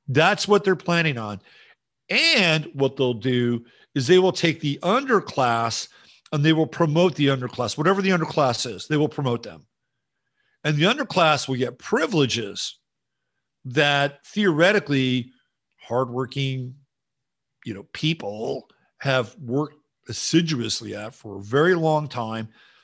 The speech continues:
to be able to afford a fucking hamburger, maybe a hamburger meal for their entire family, right? Out the door. Those are out the door. You'll watch other people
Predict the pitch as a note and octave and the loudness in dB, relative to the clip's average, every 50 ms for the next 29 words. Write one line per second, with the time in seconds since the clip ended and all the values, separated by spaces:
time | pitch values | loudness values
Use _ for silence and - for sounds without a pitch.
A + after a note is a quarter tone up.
0 | _ _ - C#3 C3+ D3+ D3+ C#3+ C3 C3 B2 A#2 - - - F#3 F3 D#3+ D#3+ D3+ | _ _ -6 0 0 2 2 2 0 0 0 -2 -4 -4 0 2 4 4 4 4
1 | C#3 - A#2+ - - - C#3+ - - E3 D3+ C3+ A#2+ B2+ C#3+ C#3+ C#3+ D3 D3 C#3 | 2 -2 -8 -6 -4 -4 -4 -4 -2 -4 -2 -2 0 2 2 2 2 0 -2 -2
2 | B2+ A2+ G#2 G#2 G#2+ G#2 A2 G#2+ G#2 A2+ B2+ C#3 _ _ _ _ _ _ _ _ | -4 -6 -6 -8 -8 -8 -10 -10 -10 -10 -12 -14 _ _ _ _ _ _ _ _
3 | _ _ _ _ _ _ _ _ _ _ _ _ _ - B2+ D3 D3+ D3 C#3 B2 | _ _ _ _ _ _ _ _ _ _ _ _ _ -2 0 2 2 2 2 2
4 | C#3+ D#3 D3 D3 C#3+ C#3+ C#3+ C#3 A#2+ B2+ A#2+ A2 G#2+ A#2 B2+ C#3 D3 D3+ C#3+ B2+ | 2 2 2 2 0 0 -2 -2 0 -2 -4 -4 -4 -2 0 2 4 4 4 2
5 | - - A2+ A#2 A2+ A2 G#2+ - - C3+ B2 A#2+ A2+ G#2+ - - B2+ C3+ C#3+ B2+ | 0 -4 -8 -8 -8 -8 -8 -4 -2 -2 -2 -2 -4 -8 -8 -6 -4 -4 -6 -6
6 | - C2 A#1 A#1+ - - _ _ _ _ _ _ _ _ _ _ _ _ _ _ | -10 -16 -18 -18 -20 -20 _ _ _ _ _ _ _ _ _ _ _ _ _ _
7 | _ _ _ _ _ _ - B2 B2 B2 C3 C3 - _ - C#3+ C3 C3+ - D3+ | _ _ _ _ _ _ -2 2 2 2 2 0 -6 _ -4 -4 -2 -2 -2 -2
8 | A#2+ B2+ B2 A#2+ A2+ G#2 F#2+ - _ _ _ _ _ _ _ _ _ - C#3 C#3 | 0 0 0 0 -2 -6 -10 -16 _ _ _ _ _ _ _ _ _ 0 2 2
9 | D3 C3 C3+ C3 B2 B2 A#2+ - A2+ G#2 A#2+ A2 G#2 A2+ A#2+ B2 D3 D3 C3+ B2 | 2 2 2 2 2 0 0 -2 -6 -6 -4 -4 -4 -4 -2 -2 0 0 2 4
10 | C#3+ C#3+ D3 C#3 - - - D3+ C#3+ C3 A#2+ A2+ - - D#3 C#3+ C#3 C#3 A#2+ G#2 | 4 4 4 2 0 -2 -2 -2 -2 -2 -4 -6 -2 0 0 0 0 -2 -8 -10
11 | G#2 G#2 G2 | -10 -10 -12